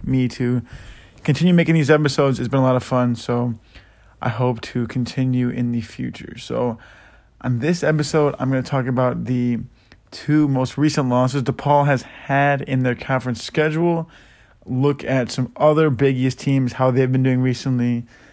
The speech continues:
who's hot, who could use a little bit of help going into the tournament, and then also look at DePaul's chances going into the Big East tournament, as well as the off season,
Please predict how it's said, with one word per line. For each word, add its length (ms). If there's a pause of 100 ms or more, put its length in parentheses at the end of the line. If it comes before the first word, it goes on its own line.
(520)
who's 540 (100)
hot, 600 (120)
who 460
could 320 (720)
use 160
a 20
little 80
bit 140
of 60
help 180
going 240
into 140
the 100
tournament, 680 (1300)
and 200
then 160
also 280
look 400
at 200
DePaul's 480
chances 440
going 320
into 220
the 100
Big 220
East 140
tournament, 340
as 180
well 300
as 300
the 280 (140)
off 300
season, 680